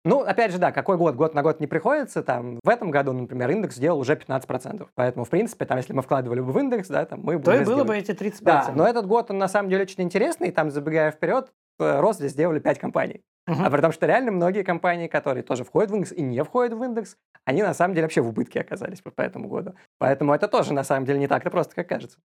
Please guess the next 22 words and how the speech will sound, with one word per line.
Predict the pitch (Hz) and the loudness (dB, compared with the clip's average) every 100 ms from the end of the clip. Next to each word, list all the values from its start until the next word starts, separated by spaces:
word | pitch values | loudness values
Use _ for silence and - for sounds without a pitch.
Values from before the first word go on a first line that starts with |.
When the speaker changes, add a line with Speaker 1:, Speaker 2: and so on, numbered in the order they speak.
| _ _ | _ _
Speaker 1:
Ну | 233 320 | 0 2
окей, | 247 | 2
я | 190 214 | 2 0
готов | 233 208 | 0 0
принять | 170 156 | 0 0
твои | 143 | -2
условия. | 123 120 117 | -4 -6 -6
Мне, | 165 | -4
в | 196 | -2
принципе, | 170 139 - | -4 -4 -8
это | 123 | -6
устраивает. | 127 220 - | 0 0 2
Speaker 2:
Хорошо, | 175 156 | 2 2
значит, | 185 208 | 0 -2
фиксируем | 170 208 208 175 165 | -4 -2 0 0 2
тридцать | 226 220 165 | 0 -2 -4
процентов | 165 180 170 175 151 170 | 0 0 0 -2 -2 -4
цель, | - 294 311 | -2 -2 -2
с | 202 160 | -6 -4
двадцати | 165 180 - 208 | -4 -4 -2 0
до | 175 | 0
тридцати | 175 175 175 - 285 269 | 0 -4 -4 -4 -2 -2